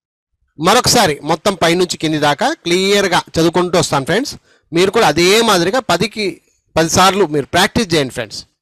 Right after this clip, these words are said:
అర్థమైందా? జీ అనే sound వచ్చినప్పుడు, అంటే ఎక్కడైనా మనం ఇంగ్లీష్లో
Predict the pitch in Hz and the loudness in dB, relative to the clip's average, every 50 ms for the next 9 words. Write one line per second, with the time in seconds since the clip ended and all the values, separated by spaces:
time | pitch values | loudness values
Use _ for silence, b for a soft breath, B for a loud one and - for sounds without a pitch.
0 | _ _ _ _ _ _ _ _ _ - 151 156 180 175 160 139 123 120 104 104 | _ _ _ _ _ _ _ _ _ -6 -2 0 2 2 2 2 2 0 -2 -2
1 | - _ _ _ _ _ _ _ _ _ _ _ _ _ _ _ _ _ _ _ | -8 _ _ _ _ _ _ _ _ _ _ _ _ _ _ _ _ _ _ _
2 | _ - 156 139 147 226 269 262 190 151 - 135 165 185 196 185 160 - - 165 | _ -16 -8 -2 0 2 4 4 2 0 0 -2 0 0 2 2 2 2 2 2
3 | 185 202 185 165 - - 139 127 120 - 165 - - 165 170 175 - - _ - | 2 2 0 0 -2 -2 -4 -4 -4 -4 -6 -8 -6 -4 -4 -4 -6 -8 _ -10
4 | - 156 147 - 190 175 170 165 151 139 - _ _ _ _ _ _ _ _ _ | -10 -6 -2 0 2 2 2 2 0 -2 -4 _ _ _ _ _ _ _ _ _
5 | _ _ - 151 160 170 156 143 147 170 180 190 180 - 196 165 143 - | _ _ -4 -2 0 2 2 0 0 2 2 2 2 2 0 0 0 -2